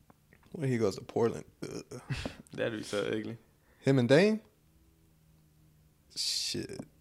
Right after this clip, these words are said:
Speaker 1: Well,
Speaker 2: I don't know.
Speaker 1: yeah, I don't know either. It's gonna be a same, same situation.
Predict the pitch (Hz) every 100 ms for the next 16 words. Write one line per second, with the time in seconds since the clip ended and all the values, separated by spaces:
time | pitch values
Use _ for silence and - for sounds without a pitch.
0 | _ - - 175 233 214 - _ - _
1 | _ _ - 175 170 - - - 123 120
2 | 110 131 104 101 113 104 113 135 104 101
3 | 104 - 107 - - 117 110 104 - 98
4 | 113 101